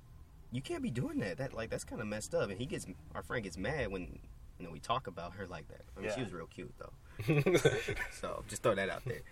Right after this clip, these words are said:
Speaker 2: At least it's be respectful, not do it to your face.
Speaker 1: But friend B would always try to get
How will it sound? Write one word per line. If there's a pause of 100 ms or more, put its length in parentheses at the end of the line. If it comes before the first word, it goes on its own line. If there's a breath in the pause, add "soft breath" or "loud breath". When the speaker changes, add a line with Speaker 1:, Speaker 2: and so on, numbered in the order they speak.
(100)
Speaker 2:
At
least
it's
be
respectful,
not
do
it
to
your
face.
Speaker 1:
But
friend
B
would
always
try
to
get